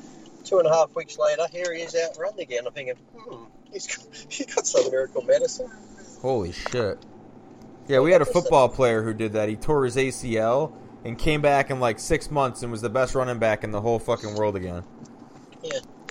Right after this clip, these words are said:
Speaker 1: But no, no steroids will be used. That's why
Speaker 2: What
Speaker 1: I've,
Speaker 2: are the
Speaker 1: I've asked,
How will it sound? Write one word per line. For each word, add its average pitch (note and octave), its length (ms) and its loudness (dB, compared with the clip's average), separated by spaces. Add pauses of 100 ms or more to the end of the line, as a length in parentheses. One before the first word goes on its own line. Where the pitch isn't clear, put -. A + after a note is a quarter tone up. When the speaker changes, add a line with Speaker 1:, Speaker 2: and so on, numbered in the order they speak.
(880)
Speaker 1:
But - 140 -4
no, C#5+ 400 2
no C#3 180 -2
steroids B2 580 -10
will - 80 -20
be - 100 -16
used. - 220 -12
That's - 140 -2
why - 140 2
Speaker 2:
What - 120 4
Speaker 1:
I've, G3+ 140 4
Speaker 2:
are G3 60 6
the - 100 -12
Speaker 1:
I've B2 220 -2
asked, - 140 -16